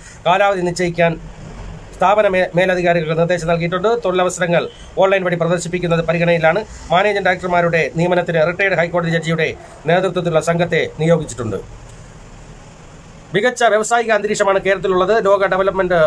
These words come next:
റിപ്പോർട്ടിൽ ഇൻവെസ്റ്റ്മെന്റ് ക്ലൈമറ്റിക്, ക്ലൈമറ്റിൽ കേരളത്തിന് രണ്ടാം സ്ഥാനമാണ്. എന്നാൽ ഒറ്റപ്പെട്ട സംഭവങ്ങളുടെ പേരിൽ നാടിനെതിരെ വികാരങ്ങളാക്കി വിടാൻ ചിലർ ബോധപൂർവ്വം ശ്രമിക്കുകയാണെന്ന് മന്ത്രി പറഞ്ഞു. മന്ത്രിയുടെ മറ്റു മറുപടികൾ. പൊതുമേഖലാ സ്ഥാപനങ്ങളിലെ ഉപയോഗിക്കാതെ കിടക്കുന്ന ഭൂമി വ്യവസായ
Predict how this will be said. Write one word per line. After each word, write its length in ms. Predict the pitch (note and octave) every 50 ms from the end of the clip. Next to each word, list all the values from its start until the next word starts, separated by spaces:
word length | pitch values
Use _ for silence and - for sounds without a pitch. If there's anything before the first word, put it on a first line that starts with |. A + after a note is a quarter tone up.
| D3+ E3+
റിപ്പോർട്ടിൽ 320 | E3 F3+ F#3+ E3+ F#3 E3+ D#3+ D#3+ E3
ഇൻവെസ്റ്റ്മെന്റ് 500 | E3+ F3+ F#3+ F3+ F3+ F#3 F3 F3 E3+ E3+ E3 C3+ - - - - - - - - - - - -
ക്ലൈമറ്റിക്, 540 | F3 F#3 G3 F#3+ G3 F3+ E3+ F#3 E3+ - F3+ E3+ - - - - -
ക്ലൈമറ്റിൽ 400 | D#3 F3 F#3 F#3+ F#3 E3+ F#3+ G3+ G#3 G#3 -
കേരളത്തിന് 340 | F3+ F#3 F#3 F#3+ F#3 E3+ E3+ E3+
രണ്ടാം 240 | E3+ F3 F3 F3+ E3+ E3
സ്ഥാനമാണ്. 340 | E3 E3 D#3+ D#3 D3+ D#3 D#3 D#3+
എന്നാൽ 180 | D3+ E3 E3 E3 E3
ഒറ്റപ്പെട്ട 320 | E3 E3 G3 F#3 F#3 F3+ F3+ E3 E3
സംഭവങ്ങളുടെ 380 | D3+ D#3+ E3 D#3+ D#3+ D#3 D#3 - E3
പേരിൽ 220 | E3+ F#3 F#3+ G#3 G3 F#3
നാടിനെതിരെ 500 | F3 F3 F3 E3 E3+ D#3+ E3 D#3+ D#3 C3+ G#2 - - - - - - - -
വികാരങ്ങളാക്കി 540 | F3+ F3+ F#3+ F#3+ F#3+ F#3+ F#3 F3 F3 E3+ E3+ E3
വിടാൻ 160 | E3 D#3+ D#3 D#3
ചിലർ 200 | D#3 D#3+ D#3+ D3 C3 D3
ബോധപൂർവ്വം 440 | D#3 E3+ E3+ E3 E3 D#3 D3+ C#3+ C#3+ -
ശ്രമിക്കുകയാണെന്ന് 560 | D#3+ D#3+ D#3 D#3+ D3+ D3 C#3+ C#3 C#3 C3+ B2+ B2 C3+
മന്ത്രി 180 | C#3 C3+ C#3 C3 B2
പറഞ്ഞു. 200 | A#2+ A2+ G2 F2+ - - - - - - - D#3
മന്ത്രിയുടെ 300 | F3 G3 G3+ G3+ G3 F#3+ F#3+
മറ്റു 160 | F#3+ F#3+ G#3 G3
മറുപടികൾ. 320 | F3+ E3+ E3+ D#3 C3+ A2 F2+ - - - - - -
പൊതുമേഖലാ 420 | F3 G#3+ A3+ A3+ A3+ A3 A3 G#3+ G#3 G3+
സ്ഥാപനങ്ങളിലെ 500 | G#3 F#3+ G3 G3+ G3+ F#3+ F#3+ F#3 F#3+ G3 F#3+ - - - - D#3+
ഉപയോഗിക്കാതെ 460 | D#3+ G3+ G3+ G3+ - G3+ G3 F#3+ F#3+ E3
കിടക്കുന്ന 300 | F3 F3 E3+ F3+ F3 E3+ E3
ഭൂമി 200 | F3+ F3+ G3+ G3+ F#3
വ്യവസായ 320 | F#3+ F3+ F#3 G3 F#3+